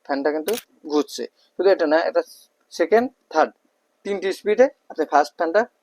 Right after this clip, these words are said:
চালাতে পারবেন। আপনি এবার সেকেন্ড ফ্যানটা on করবো, অফ আছে, on, ফার্স্ট, সেকেন্ড, থার্ড, তিন, তিন স্পিডে আমি এই ফ্যানটা চালাতে পারবো। তাই দুটো ফ্যান একসাথে চলছে, সাথে আমি এইটা ফুলটা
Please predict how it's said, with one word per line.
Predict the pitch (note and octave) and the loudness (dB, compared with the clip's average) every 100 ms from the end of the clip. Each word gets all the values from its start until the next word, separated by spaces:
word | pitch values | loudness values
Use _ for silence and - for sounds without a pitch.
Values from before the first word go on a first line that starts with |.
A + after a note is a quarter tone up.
| - | 0
চালাতে | D3 B2+ | 2 4
পারবেন। | A2+ G#2 - _ _ _ | 2 -2 -10 _ _ _
আপনি | - E3 | 0 4
এবার | E3 | 4
সেকেন্ড | - G3+ G3 | 4 0 0
ফ্যানটা | E3 C#3+ C3 | -2 0 0
on | |
করবো, | A#2+ G#2+ A2 _ _ - | 0 -8 -8 _ _ 0
অফ | - | 0
আছে, | F3+ - F4+ _ _ _ _ _ _ _ _ _ - | 0 -6 -8 _ _ _ _ _ _ _ _ _ -4
on, | C#3 A2 F2+ _ _ _ _ _ | -2 -2 -6 _ _ _ _ _
ফার্স্ট, | C#3+ D3+ - - - | 4 4 4 -2 -6
সেকেন্ড, | D3 F#3 G#3+ C4+ _ _ | -4 2 2 0 _ _
থার্ড, | - B2 - _ _ - | -8 -8 -8 _ _ -8
তিন, | F3+ E3 | -6 -4
তিন | E3+ D#3+ - E3+ | -8 -10 -10 -12
স্পিডে | - G3+ A3 | -6 2 4
আমি | G3 C4 _ _ - | 4 0 _ _ -10
এই | |
ফ্যানটা | C#3+ C3+ C#3 A#3+ _ _ | -4 0 2 0 _ _
চালাতে | - C#3+ A#2+ | 2 2 4
পারবো। | G#2+ A2 | 0 -2
তাই | C3+ | -4
দুটো | C3+ D3+ D3+ | -4 -6 -2
ফ্যান | F3 | 0
একসাথে | D#3 F3+ E3+ | 0 2 0
চলছে, | F3+ F3 - C4 _ _ _ - | 0 0 0 -4 _ _ _ -10
সাথে | - F3 F3 G3+ - _ _ _ | 2 4 4 2 0 _ _ _
আমি | C#3 C#3 F#3+ C#4+ _ _ _ _ - | -2 0 0 -2 _ _ _ _ 0
এইটা | F3 D#3+ A#2+ - _ | 2 2 -2 -6 _
ফুলটা | - F#3+ G3 G#3 | 0 0 2 2